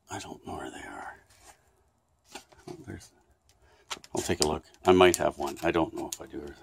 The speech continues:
not. Just checked my other bulbs. They're from, uh,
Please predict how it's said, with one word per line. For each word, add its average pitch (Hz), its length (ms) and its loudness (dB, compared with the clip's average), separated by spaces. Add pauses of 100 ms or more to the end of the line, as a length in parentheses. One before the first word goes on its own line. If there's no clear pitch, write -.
not. 78 280 -8 (1600)
Just - 300 2
checked - 260 2
my 87 120 10
other 80 180 4
bulbs. 78 480 0 (500)
They're 107 380 2
from, 87 460 4
uh, 76 220 2